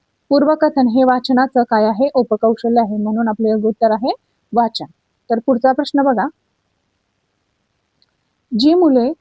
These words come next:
संभाषण आणि भाषा यामध्ये कमकुवत आहेत, ती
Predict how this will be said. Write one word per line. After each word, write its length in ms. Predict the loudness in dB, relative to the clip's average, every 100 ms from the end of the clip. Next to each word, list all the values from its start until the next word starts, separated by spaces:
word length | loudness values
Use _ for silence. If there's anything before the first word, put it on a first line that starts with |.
| _
संभाषण 680 | -2 2 4 2 0 0 0 0
आणि 240 | 0 2 2
भाषा 340 | 0 -2 -4 -10 _ _ _ -2
यामध्ये 420 | 0 2 2 0
कमकुवत 580 | 2 2 2 2 0 0
आहेत, 200 | -4 -4 -10 _ _ _ _
ती 180 | -2 -2